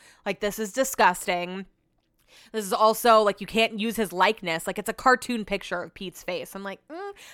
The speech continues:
I feel like there's gonna be more to this story. This isn't, this isn't the end."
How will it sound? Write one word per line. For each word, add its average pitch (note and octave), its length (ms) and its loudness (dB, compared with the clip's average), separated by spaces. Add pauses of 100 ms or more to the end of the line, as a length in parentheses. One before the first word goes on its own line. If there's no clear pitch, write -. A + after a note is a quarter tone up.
(100)
I F#4 120 -2
feel D5+ 880 0
like - 120 -20 (500)
there's E4+ 220 6
gonna D4 240 6
be B3+ 160 2
more G#3+ 240 6
to G#3 160 -4
this F#3 200 -4
story. C3 560 -8 (420)
This G#4+ 220 -4
isn't, D#4+ 340 0 (380)
this F4+ 200 -2
isn't C#4 320 0
the G#3 160 -4
end." A2+ 440 -8